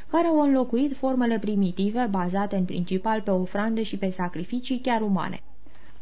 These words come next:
Sporadic, aceste sacrificii s-au mai păstrat, dar practici ca cele oficiate la puțul sacrificiilor de lângă Itza,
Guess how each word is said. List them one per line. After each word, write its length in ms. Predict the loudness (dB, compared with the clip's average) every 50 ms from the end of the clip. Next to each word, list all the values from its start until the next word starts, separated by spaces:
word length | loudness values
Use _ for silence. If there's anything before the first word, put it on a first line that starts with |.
| -8 -8 -8 -8 -8 -8 -8 -8 -8 -8 -8 -8 -8 -8 -8 -8 -8 -8 -8 -8 -8 -8 -8 -8 -8
Sporadic, 600 | -8 -4 -2 0 0 2 0 0 0 -2 0 2
aceste 440 | 0 2 2 -2 -4 -2 0 -2
sacrificii 640 | 0 2 0 0 0 0 -2 -2 -2 -2 -2 -2 -2
s-au 200 | 0 0 0 2
mai 180 | 2 2 0 0
păstrat, 540 | 0 0 -2 -2 -2 0 0 0 0 0 -2 -2
dar 220 | -2 -2 -2 -2
practici 480 | -2 0 0 0 0 0 -2 -2 -2 0
ca 180 | 0 -2 -2
cele 200 | 0 -2 -2 0
oficiate 600 | 0 0 0 0 -2 -2 0 0 0 0 0 0 0
la 180 | 0 0 0 0
puțul 300 | -2 -4 -2 -2 -2 -2
sacrificiilor 800 | 0 0 0 0 0 -2 -4 -4 -6 -6 -4 -2 0 2 2 0
de 160 | 0 0 0 0
lângă 360 | 0 0 0 0 0 -2 -2
Itza, 500 | -2 -4 -4 -4 -4 -2 0 0 0 0